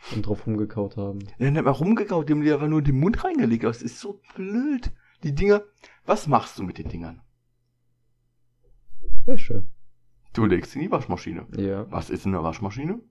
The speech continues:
Speaker 1: Dreckige Kleidung.
Speaker 2: Was ist da noch drin, dass es sauber wird?
Speaker 1: Wasser.
Speaker 2: Und was hast du in deinem Mund?
Speaker 1: Zähne.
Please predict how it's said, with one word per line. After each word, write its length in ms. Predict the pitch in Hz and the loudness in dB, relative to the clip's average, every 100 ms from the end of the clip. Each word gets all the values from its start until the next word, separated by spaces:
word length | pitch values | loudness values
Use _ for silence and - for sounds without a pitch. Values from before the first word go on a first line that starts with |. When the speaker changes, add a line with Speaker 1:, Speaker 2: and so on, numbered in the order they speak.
| _ _ _ _ _ _ _ _ _ _ _ _ _ _ _ _ _ _ | _ _ _ _ _ _ _ _ _ _ _ _ _ _ _ _ _ _
Speaker 1:
Dreckige 440 | - 101 104 98 _ | -12 -12 -14 -20 _
Kleidung. 480 | - 107 107 135 180 _ _ - | -14 -12 -12 -14 -18 _ _ -12
Speaker 2:
Was 220 | 98 98 | -6 0
ist 120 | - | 4
da 80 | 92 | 12
noch 200 | 92 - | 12 12
drin, 180 | - 123 | 12 12
dass 180 | - - | 10 6
es 100 | - | 4
sauber 340 | 82 85 90 | 0 -6 -4
wird? 220 | 139 - - - 113 - _ _ _ - - - - | -4 -6 -12 -18 -18 -18 _ _ _ -20 -20 -20 -16
Speaker 1:
Wasser. 640 | 107 107 101 - - 139 180 - - _ _ _ _ _ _ - | -10 -6 -6 -8 -10 -10 -10 -18 -20 _ _ _ _ _ _ -4
Speaker 2:
Und 140 | 113 | 4
was 180 | 101 - | 6 6
hast 160 | 98 - | 4 6
du 40 | |
in 60 | 92 | 6
deinem 140 | 85 | 8
Mund? 360 | 85 107 - - - - _ _ _ _ _ _ _ _ _ _ _ _ _ _ _ _ - | 6 2 -4 -8 -14 -20 _ _ _ _ _ _ _ _ _ _ _ _ _ _ _ _ -12
Speaker 1:
Zähne. 560 | - 107 101 113 151 | -4 -2 -2 -4 -8